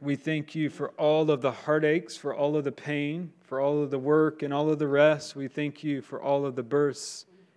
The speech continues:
and we thank you, Lord, for all of the deaths. And even in the midst of imagining what a life will be like without death,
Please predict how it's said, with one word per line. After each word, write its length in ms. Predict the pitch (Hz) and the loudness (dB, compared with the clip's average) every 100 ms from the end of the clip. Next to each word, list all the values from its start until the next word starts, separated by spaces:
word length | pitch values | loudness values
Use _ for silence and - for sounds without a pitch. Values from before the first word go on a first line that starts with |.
| _ 127 | _ -8
and 140 | 131 | -4
we 120 | 135 | -4
thank 400 | 123 151 151 - | -4 -4 -4 -6
you, 140 | 147 131 | -6 -4
Lord, 260 | 135 127 | -4 -4
for 120 | - | -4
all 200 | 131 131 | -2 0
of 140 | 131 120 | -2 -4
the 120 | 127 | -6
deaths. 640 | 123 135 110 - - - _ _ _ _ _ _ _ _ _ _ _ _ _ _ _ _ _ _ _ _ _ _ | 0 -2 -2 -10 -12 -14 _ _ _ _ _ _ _ _ _ _ _ _ _ _ _ _ _ _ _ _ _ _
And 140 | 131 | -4
even 260 | 147 147 151 | 0 0 0
in 100 | 147 | 0
the 80 | 143 | 0
midst 420 | 151 147 - - | 0 -2 -6 -4
of 260 | 135 123 - - _ _ _ _ 143 | -4 -4 -8 -20 _ _ _ _ -10
imagining 760 | 139 147 156 147 131 120 117 98 _ _ _ _ _ _ | 0 2 2 2 -4 -6 -10 -18 _ _ _ _ _ _
what 200 | 135 151 | 0 2
a 60 | 143 | 4
life 340 | 143 143 - | 4 2 0
will 100 | 139 | -4
be 180 | 123 151 | 0 0
like 340 | 135 120 - _ _ _ _ _ _ _ _ _ _ _ - _ _ _ | 0 -2 -10 _ _ _ _ _ _ _ _ _ _ _ -20 _ _ _
without 420 | 135 143 135 135 | 0 2 2 0
death, 440 | 127 120 104 - | -4 -4 -10 -20